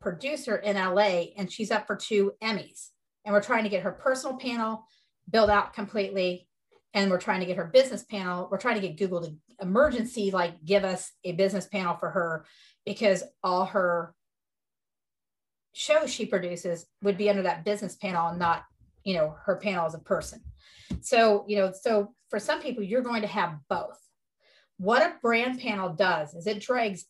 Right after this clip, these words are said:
everything that you do in one spot. So you have to have a YouTube channel to get a brand panel. And then once you get your YouTube channel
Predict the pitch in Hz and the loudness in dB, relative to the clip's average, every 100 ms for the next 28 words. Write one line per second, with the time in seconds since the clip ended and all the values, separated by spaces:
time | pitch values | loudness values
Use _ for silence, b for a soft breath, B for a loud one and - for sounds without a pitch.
0 | _ 214 226 233 277 254 254 220 202 190 | _ -2 -2 -2 -6 -6 -2 -2 0 -2
1 | 190 190 175 180 170 175 170 160 175 175 | -2 -2 0 2 2 0 -6 -4 -4 -4
2 | 185 - - - - - 160 - - _ | -4 -10 -16 -18 -6 2 2 2 -8 _
3 | _ _ - 233 214 196 196 B B B | _ _ -4 4 8 8 6 B B B
4 | - 208 196 - 233 233 269 285 330 311 | -10 -4 -4 0 0 0 2 0 0 -4
5 | 240 262 214 - 226 220 220 220 _ - | -6 -6 -6 -4 -2 -2 -2 -6 _ -10
6 | 185 190 190 214 208 208 220 - - 185 | 0 0 0 -2 -2 -2 -4 -8 -8 -8
7 | 151 139 - _ _ b b b _ 208 | -8 -12 -16 _ _ b b b _ 0
8 | 202 214 208 208 - 196 226 254 - 262 | 2 2 0 -4 -6 -2 -2 -2 -4 -4
9 | 202 220 196 202 294 320 269 233 - 226 | 0 0 0 -2 -4 -6 -8 -8 -6 -2
10 | 214 208 - | 2 2 0